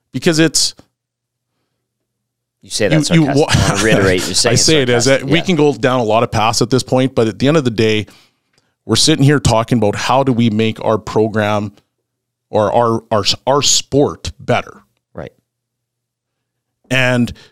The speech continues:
Speaker 1: Hockey Canada is trying to figure out how to keep more kids in the game.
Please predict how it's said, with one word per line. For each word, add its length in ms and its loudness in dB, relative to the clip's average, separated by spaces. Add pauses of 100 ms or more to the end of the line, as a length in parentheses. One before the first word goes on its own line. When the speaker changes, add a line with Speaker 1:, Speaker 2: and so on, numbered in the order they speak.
Speaker 1:
Hockey 340 0
Canada 320 2
is 80 0
trying 260 0
to 60 2
figure 340 2
out 160 0
how 220 -2
to 80 -4
keep 280 -6
more 240 -2
kids 320 0
in 60 -2
the 80 2
game. 340 -6